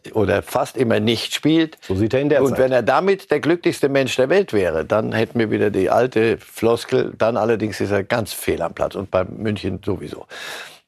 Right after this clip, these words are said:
Speaker 1: Joshua Kimmich hat sicher nicht die beste Phase seiner Karriere gehabt zuletzt.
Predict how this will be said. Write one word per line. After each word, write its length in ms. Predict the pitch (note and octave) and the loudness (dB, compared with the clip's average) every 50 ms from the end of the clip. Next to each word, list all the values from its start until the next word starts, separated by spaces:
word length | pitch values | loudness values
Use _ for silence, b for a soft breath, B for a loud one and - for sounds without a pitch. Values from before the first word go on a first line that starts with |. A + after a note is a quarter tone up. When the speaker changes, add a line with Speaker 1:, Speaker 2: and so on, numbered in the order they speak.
| _ _ _ _ _ _ _ _ | _ _ _ _ _ _ _ _
Speaker 1:
Joshua 420 | - A#2+ D#3 F3 D#3 E3+ E3 E3 D#3 | 0 2 2 2 4 4 4 4 4
Kimmich 360 | - F#3+ G3+ G#3+ G#3 - - | 2 2 2 2 2 2 0
hat 140 | F3 E3 - | 0 0 0
sicher 220 | F3+ D#3 E3+ E3 | 0 0 2 0
nicht 200 | E3+ D#3 C3+ - | 0 -2 0 0
die 60 | D#3+ | 0
beste 320 | C3+ D#3 E3 - - E3 - | 2 2 0 2 0 -2 0
Phase 400 | - C#3 C3+ C#3+ C#3+ C#3 C#3+ C3 | 2 2 2 4 4 2 2 2
seiner 320 | B2 B2 A#2+ A#2 A2+ A2 | 4 2 4 2 2 0
Karriere 580 | - - - B2 A#2 A#2 C#3 E3 F3 E3+ F3+ E3 | 0 -2 -2 -2 0 2 2 2 4 2 2 2
gehabt 340 | F3+ D#3 D3+ D#3+ - _ | 2 0 0 -2 -4 _
zuletzt. 640 | - - E3 D#3+ E3+ F3 F3 - - - - - | -2 0 2 4 2 2 0 -6 -12 -14 -16 -20